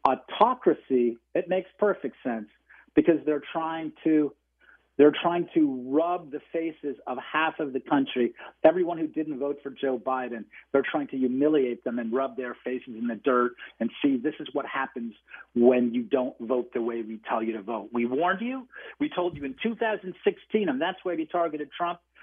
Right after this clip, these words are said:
and his presidency and delegitimized it starting in two thousand sixteen, right after we won.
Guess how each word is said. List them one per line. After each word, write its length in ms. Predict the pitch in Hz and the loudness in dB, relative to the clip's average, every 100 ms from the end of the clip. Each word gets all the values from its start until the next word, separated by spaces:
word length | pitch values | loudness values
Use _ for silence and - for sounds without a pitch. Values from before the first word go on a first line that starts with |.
| - | 0
and 80 | 139 | 2
his 100 | 135 - | 2 4
presidency 600 | 180 175 160 151 - 147 | 6 6 2 -4 0 2
and 160 | 131 | 4
delegitimized 800 | 151 165 156 151 170 151 135 131 - | 4 4 2 0 -2 -2 -6 -8 -10
it 100 | 127 _ | -12 _
starting 320 | 156 147 147 | -2 -2 -4
in 80 | 131 - | -4 0
two 140 | 151 | 0
thousand 400 | 160 151 - - - | 0 -4 -8 -12 -10
sixteen, 460 | 285 - 156 139 | -12 -6 -4 -4
right 200 | 131 143 | -4 -4
after 240 | 139 - 123 | -6 -8 -8
we 140 | 127 | -6
won. 320 | 127 127 110 | -6 -8 -8